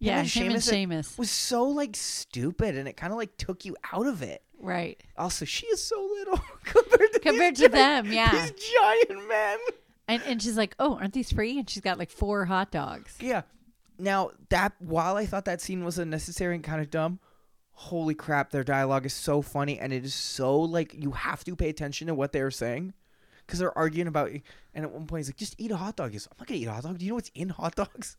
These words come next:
Speaker 2: <laughs> It's so funny. But it's so
Speaker 1: Yeah.
Speaker 2: stupid. It's so generic. I mean, it's not, like, an original, like, joke ever.
Speaker 1: Right.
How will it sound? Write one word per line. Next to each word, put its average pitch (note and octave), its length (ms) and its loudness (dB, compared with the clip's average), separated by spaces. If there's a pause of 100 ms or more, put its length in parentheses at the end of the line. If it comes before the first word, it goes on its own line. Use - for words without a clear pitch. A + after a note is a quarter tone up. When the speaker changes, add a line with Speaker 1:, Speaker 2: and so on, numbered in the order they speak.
Speaker 2:
<laughs> - 80 -16
It's - 260 -8
so D3+ 400 -6
funny. A3 580 -6 (340)
But A#3 140 -2
it's G3+ 100 -4
so - 60 0
Speaker 1:
Yeah. G3 60 0
Speaker 2:
stupid. - 520 -4
It's B2+ 100 -8
so G#3+ 100 -4
generic. D3 500 -4
I C3+ 40 -6
mean, C#3 120 -4
it's C#3 160 -8
not, D#3+ 140 -4
like, C#3 140 -4
an C3+ 60 -4
original, A2+ 640 -4 (100)
like, A#2+ 200 -4
joke A#2 340 0
ever. A2 500 -4
Speaker 1:
Right. F#3+ 360 -6